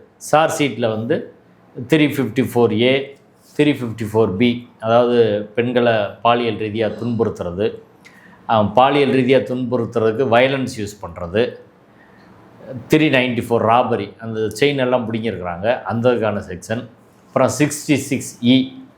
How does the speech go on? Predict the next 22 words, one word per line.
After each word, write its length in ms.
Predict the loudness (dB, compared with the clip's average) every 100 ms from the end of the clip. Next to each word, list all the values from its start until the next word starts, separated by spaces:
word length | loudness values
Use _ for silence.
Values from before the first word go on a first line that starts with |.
| 0
எயிட்டி 220 | 0 2 0
ஆக்ட், 220 | -2 -6 -2
அதை 100 | -2 -2
வந்து 200 | -2 0 0 -4 -16 -8 0
சோஷியல் 340 | 0 2 -2 -2
மீடியாவுல 380 | 0 0 -2 -4
வந்து 140 | -2
வீடியோ 200 | 0 0 0
ஆக்கி 240 | -2 -6 -8 -10 _ 2
பரப்புறது. 520 | 2 2 -4 -2 -4 -4 -12 -20 -20 -20 -14
இப்போ 140 | 0 0 2 2
தமிழ்நாடு 540 | 4 4 4 4 4 4 2 -2 -10 -18 _ _ 0
Prohibition 460 | 2 2 0 -4 -4
of 60 | 0 2
Harassment 480 | 2 0 -4 -4 -4
of 80 | -4 -8
Women 240 | -6 -4 -4
Act 160 | -8 -20 _ -14
அப்படின்றதுல 500 | -8 -4 -4 -2 0 2
செக்ஷன் 320 | 0 -2 -2 -4
ஃபோர், 240 | 0 0 0 -10 -20 _ _ _ 0 4
இதெல்லாம் 380 | 6 6 4